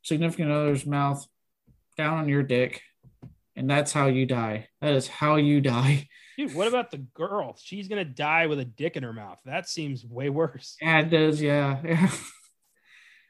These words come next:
Speaker 1: You've been married for five minutes, thought you'd give him a good time, and you're dead. <laughs>
Speaker 2: Just pull over and enjoy yourselves. Like, why, why do you have to be driving? It's, it's,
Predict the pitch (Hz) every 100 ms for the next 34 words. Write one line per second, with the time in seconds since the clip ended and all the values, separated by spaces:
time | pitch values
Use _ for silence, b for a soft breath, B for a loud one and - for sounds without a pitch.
0 | b _ - 175 190 180 180 196 190 190
1 | - 170 165 160 143 139 - - - -
2 | _ _ _ _ _ _ - _ - 160
3 | 170 165 165 165 165 165 156 147 156 156
4 | 143 135 135 135 131 _ _ _ _ _
5 | _ 143 143 139 139 135 127 101 - -
6 | 196 - - - - - _ b b b
7 | _ _ _ - - - - _ _ _
8 | 226 - - 214 196 185 98 95 107 131
9 | 139 101 - 80 - - 113 127 127 135
10 | 127 139 143 143 135 131 131 127 123 120
11 | 117 117 117 135 - -